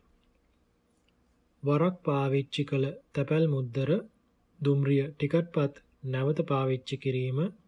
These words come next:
පහළ පංක්තියක ටිකට් වලින් ඉහළ පංතියක ගමන් කිරීම, අවසරපත් නොගෙන දුම්රිය වල ගමන් කිරීම, අයබදු නොගෙවා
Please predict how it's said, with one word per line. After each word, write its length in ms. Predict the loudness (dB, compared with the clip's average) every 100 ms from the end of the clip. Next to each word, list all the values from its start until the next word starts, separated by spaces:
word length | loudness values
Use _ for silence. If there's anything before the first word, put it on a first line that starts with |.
| _ _ _ _ _ _ _ _ _ _ _ _
පහළ 300 | 0 2 4 2 0 -12 _ _ _ _ _
පංක්තියක 540 | 0 0 0 2 2 0
ටිකට් 580 | -8 -6 -4 2 2 2
වලින් 300 | 0 0 0 -4
ඉහළ 260 | -2 2 2
පංතියක 560 | 2 0 0 0 0 0 -6 -6 -4
ගමන් 340 | -2 -2 -2 -2
කිරීම, 380 | -2 -2 -2 -2 -2 -6 _ _ _ _ _ _ _ _ 2
අවසරපත් 640 | 4 4 4 0 2 0 0
නොගෙන 380 | -2 2 2 2 -2 -8 -2
දුම්රිය 480 | 2 4 4 4 2 -2 _ _ _ -6
වල 180 | -2 0
ගමන් 340 | 0 -2 -2 -2
කිරීම, 420 | -2 -2 0 0 -2 -6 _ _ _ _ _ _ _ _ _ _ _ _ _ -2
අයබදු 420 | 2 4 4 6
නොගෙවා 540 | 4 4 6 6 6